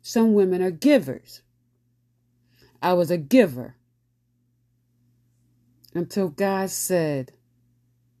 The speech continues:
"I need to show you something.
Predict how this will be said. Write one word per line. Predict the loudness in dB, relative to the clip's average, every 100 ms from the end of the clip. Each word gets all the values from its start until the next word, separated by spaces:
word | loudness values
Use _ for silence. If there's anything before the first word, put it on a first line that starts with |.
| _ _ _ _ _ _ _ _
"I | -4
need | 0 0 0
to | -8
show | -8 -6 0 0
you | 0 -6
something. | -8 -6 -6 -8 -12 -12 -14